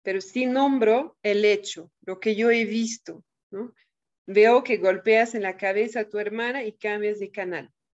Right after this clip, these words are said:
Y ahí se va a empatizar,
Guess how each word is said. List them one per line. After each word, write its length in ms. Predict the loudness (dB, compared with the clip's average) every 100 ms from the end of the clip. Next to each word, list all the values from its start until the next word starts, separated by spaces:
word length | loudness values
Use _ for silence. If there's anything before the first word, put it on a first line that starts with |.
| _ _ _ _ -4
Y 160 | 2
ahí 160 | 2 2
se 180 | 0 2
va 320 | 2 2 -4
a 200 | -4 0
empatizar, 800 | 0 -2 -4 -6 -12 -6 -6 -8